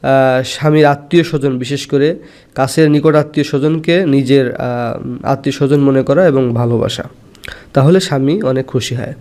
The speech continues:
দুই নম্বর, সবসময়, আহ, ইতিবাচক থাকার চেষ্টা করা। হাসি খুশি থাকুন, আর কাজের পর, আহ, বাড়ি ফিরে আপনার হাসি মুখ দেখে স্বামীরও ভালো লাগবে।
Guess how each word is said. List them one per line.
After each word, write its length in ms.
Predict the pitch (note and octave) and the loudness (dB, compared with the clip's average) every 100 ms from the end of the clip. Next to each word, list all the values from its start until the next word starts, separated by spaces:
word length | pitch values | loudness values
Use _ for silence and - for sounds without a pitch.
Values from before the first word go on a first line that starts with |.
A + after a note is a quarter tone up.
| - - - - - - | -20 -20 -20 -20 -14 0
দুই 100 | E3 | 2
নম্বর, 240 | F#3 F#3 | 4 2
সবসময়, 640 | F#3 F#3+ F3 - F#3+ F#3+ F#3+ | 0 -2 -2 0 2 2 2
আহ, 200 | D3 D3 | 0 0
ইতিবাচক 440 | D#3+ F3 E3 E3 | 0 2 2 0
থাকার 340 | D3+ - C#3+ D3+ | -4 -6 -6 -4
চেষ্টা 320 | C3 A2+ A#2 | -6 -10 -10
করা। 240 | - - - - - - - - - _ | -10 -12 -14 -20 -20 -20 -20 -20 -20 _
হাসি 320 | - D#3 G3+ | -2 2 2
খুশি 220 | G3 F#3 | 2 0
থাকুন, 500 | F#3+ F3 F3 F3+ F#3 | 0 0 2 0 0
আর 420 | - C#3 C#3 C#3 C3+ | -4 -4 -2 -2 -2
কাজের 380 | D3+ D3+ E3 | -2 2 0
পর, 380 | D#3 D#3+ D#3 D3+ | 2 2 4 2
আহ, 220 | - C#3 | 0 -4
বাড়ি 300 | C3 C#3+ D#3+ | 0 2 2
ফিরে 340 | E3+ - D3+ D3 | 0 0 2 2
আপনার 300 | C#3 C#3 C#3 | 0 0 -2
হাসি 300 | C3+ B2 D3 | -2 -4 -2
মুখ 180 | C#3+ C3 | 0 2
দেখে 400 | C3+ C#3+ C3 B2 - - - - | 0 0 -2 -2 -10 -20 -20 -12
স্বামীরও 400 | - D#3 E3+ D#3 | 0 2 4 2
ভালো 240 | C3+ B2 | 0 -2
লাগবে। 340 | A2+ A#2+ - | -4 -8 -12